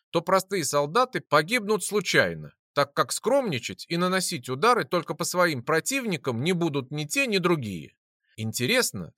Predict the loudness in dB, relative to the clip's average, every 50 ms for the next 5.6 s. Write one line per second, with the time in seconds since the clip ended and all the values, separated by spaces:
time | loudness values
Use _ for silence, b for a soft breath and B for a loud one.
0 | _ _ -4 -2 0 0 0 0 -2 -2 0 0 2 2 2 2 2 0 0 -2
1 | -4 -4 -2 0 0 0 0 0 2 4 4 4 2 0 -2 -2 -2 0 0 0
2 | 0 0 0 -2 -4 -6 -6 -12 _ _ b b b b b b _ 0 0 0
3 | _ 2 0 2 2 2 0 0 4 6 6 6 6 4 2 -2 -2 -2 -2 -2
4 | -4 -4 -6 -8 -10 -6 -4 -2 0 0 0 0 -2 -8 -20 _ _ -8 -2 2
5 | 2 2 2 2 2 0 0 0 -2 -4 -8